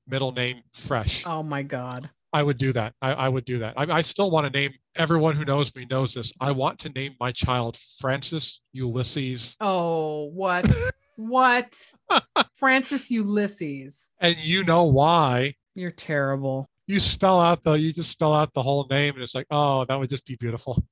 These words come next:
Speaker 2: You're terrible. So, Minty, speaking of, what happens to her? What does she grow up to do?
Speaker 1: Um,
Speaker 2: Assuming <laughs> Elaine has such good parenting, she does grow up. <laughs> Doesn't leave her unsupervised in the street or anything.
Speaker 1: Yeah, I,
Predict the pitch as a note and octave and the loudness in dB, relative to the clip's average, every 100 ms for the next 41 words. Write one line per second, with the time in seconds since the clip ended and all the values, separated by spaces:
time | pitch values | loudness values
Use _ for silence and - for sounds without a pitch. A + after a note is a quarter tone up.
0 | - - - E3 - D3+ C3+ C3 C#3 C3 | 2 4 2 -2 -4 -4 -4 -6 -6 -8
1 | C#3+ _ _ - - F4+ D#4 D4 C#4 C#4+ | -10 _ _ -12 -2 6 6 8 6 6
2 | C#4+ B3+ C#4+ D4+ A3+ G3+ G#3+ A3 G#3 F#3+ | 4 4 4 4 2 0 -2 -4 -2 -2
3 | E3 E3+ F#3 A3 A3+ A3 G#3+ G#3+ F#3+ G3 | -2 -4 -2 -2 0 -2 -6 -8 -6 -6
4 | E3 F#3 F#3 - F#3+ E3+ D3+ D3 C#3+ - | -6 -10 -10 -10 -8 -6 -6 -6 -12 -12
5 | D#3 C#3+ C#3+ _ _ _ - D#3 E3+ F#3 | -12 -12 -16 _ _ _ -2 2 4 6
6 | F#3+ D#4+ D4 C4 B3 - B3 G#3+ A3 A3+ | 6 6 6 6 4 0 0 2 2 0
7 | A3 - - G3+ G3+ G#3 G3 - G3+ - | -2 -6 -4 0 0 -2 -6 -4 -4 -2
8 | G3 F#3+ F#3 F3 - E3 F3+ G3+ F#3 D3+ | -2 -2 -6 -8 -8 -4 -2 0 -2 -6
9 | C3 C3+ - - F4+ - C5+ C#5+ D5 D5 | -8 -12 -18 -8 -2 0 2 4 4 4
10 | B4 - - - A3+ B3+ C4 B3+ A#3 A#3 | 0 0 -14 0 2 4 6 6 6 6
11 | A3+ - C4 B3 G#3 G3 G3 F#3+ F#3+ E3+ | 4 2 2 4 4 2 0 -2 -6 -8
12 | - - B3 F#3+ E3+ D#3+ D#3+ D#3 E3+ G#3 | -10 -4 -2 -2 -2 -4 -6 -8 -10 -14
13 | _ _ - - G3 G3+ | _ _ -4 0 0 -2